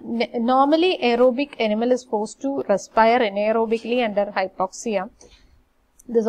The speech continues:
oxygen debt occurs. To meet the increased demand for energy, pyruvate is converted to lactic acid. Lactic acid is toxic.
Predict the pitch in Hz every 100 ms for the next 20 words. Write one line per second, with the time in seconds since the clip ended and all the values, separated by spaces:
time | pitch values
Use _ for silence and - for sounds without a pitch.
0 | 214 - 220 226 226 202 _ _ - -
1 | - 214 - 190 - - - - _ -
2 | 320 320 339 302 302 240 233 285 302 -
3 | 254 226 220 226 247 247 - 220 190 180
4 | 175 233 - 202 208 220 247 247 247 -
5 | 208 196 202 202 220 262 233 180 - 208
6 | - 190 - 277 247 185 - 226 - 202
7 | - 220 269 - 175 - - 262